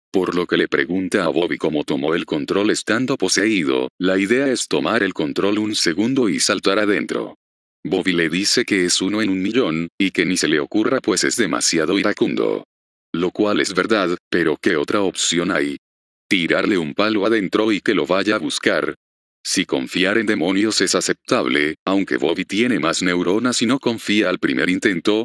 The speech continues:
porque esa idea de último recurso no está en la mesa. Aunque eso sí Bobby lo quiere como un hijo y no puede permitirse perderlo. Volviendo al Cap, una vez tienen a la mano derecha don demonio no quiere volver con Sam,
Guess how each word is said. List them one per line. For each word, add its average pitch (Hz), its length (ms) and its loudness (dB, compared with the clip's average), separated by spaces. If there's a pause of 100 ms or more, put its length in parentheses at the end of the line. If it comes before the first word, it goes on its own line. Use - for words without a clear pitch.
(120)
porque 95 400 2
esa 120 180 0
idea 120 320 2
de 73 140 2
último 87 420 0
recurso 98 540 0
no 90 160 2
está 98 280 0
en 101 120 2
la 80 100 2
mesa. 90 400 2 (500)
Aunque 92 440 0
eso 110 240 0
sí 107 180 2
Bobby 92 300 0
lo 78 100 2
quiere 131 320 0
como 69 220 0
un 92 180 2
hijo 101 320 0
y 80 60 0
no 90 180 -2
puede 104 340 2
permitirse 87 720 0
perderlo. 104 680 -2 (280)
Volviendo 120 680 0
al 107 80 -2
Cap, 87 240 0 (180)
una 107 260 0
vez 80 280 0
tienen 101 260 2
a 101 80 0
la 104 120 0
mano 98 360 0
derecha 90 460 2
don 90 160 0
demonio 82 480 0
no 87 160 0
quiere 135 240 2
volver 98 340 2
con 107 180 -2
Sam, 76 460 -2